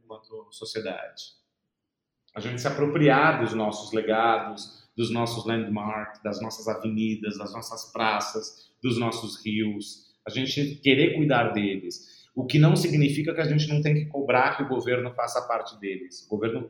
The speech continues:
tem que fazer a parte deles. Mas a gente tem que fazer a nossa também.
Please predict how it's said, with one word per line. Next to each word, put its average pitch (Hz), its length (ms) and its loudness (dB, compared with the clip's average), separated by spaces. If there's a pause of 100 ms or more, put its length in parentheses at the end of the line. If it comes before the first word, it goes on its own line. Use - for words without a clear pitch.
tem 131 180 6
que - 100 -6
fazer 101 200 -6
a 98 40 -4
parte - 280 -10
deles. 95 360 -16 (220)
Mas 110 100 -4
a 117 60 2
gente 117 180 -2
tem 127 100 -4
que 120 60 -8
fazer 127 160 0
a 131 60 0
nossa 127 380 -2
também. 117 540 -4